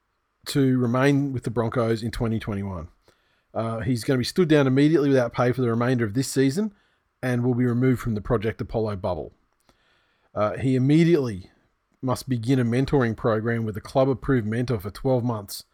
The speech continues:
and the mentor reports back to the board on a monthly basis.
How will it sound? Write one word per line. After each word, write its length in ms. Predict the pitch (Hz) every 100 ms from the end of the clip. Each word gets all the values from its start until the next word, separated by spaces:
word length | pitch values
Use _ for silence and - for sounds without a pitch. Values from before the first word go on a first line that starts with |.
| _ _ _ _
and 180 | - 120
the 40 | 120
mentor 360 | 127 131 147
reports 320 | 123 - 131
back 180 | - 117
to 60 | -
the 80 | 113
board 340 | 104 120 117
on 120 | 101
a 40 | 107
monthly 300 | 113 104 113
basis. 540 | 104 110 - 185 -